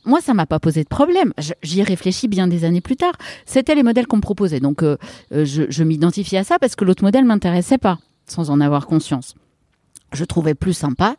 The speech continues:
d'être Zorro avec un sabre que la se-, la señorita qui attendait dans son hacienda. Et, euh,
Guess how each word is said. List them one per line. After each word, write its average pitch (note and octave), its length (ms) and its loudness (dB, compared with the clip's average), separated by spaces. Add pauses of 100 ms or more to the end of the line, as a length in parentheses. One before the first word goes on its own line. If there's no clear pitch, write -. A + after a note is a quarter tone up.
d'être D#3+ 260 -2
Zorro D3+ 280 4
avec C3+ 260 -2
un C#3+ 100 -2
sabre D4 340 2 (400)
que C#4+ 340 4
la E3 140 0
se-, D3 400 -2
la C#3 120 -4
señorita D3+ 960 -4
qui - 220 -8
attendait D#3 440 2
dans F#3 140 0
son E3 160 -2
hacienda. F3 480 2 (640)
Et, G#3+ 320 6
euh, D#3+ 320 4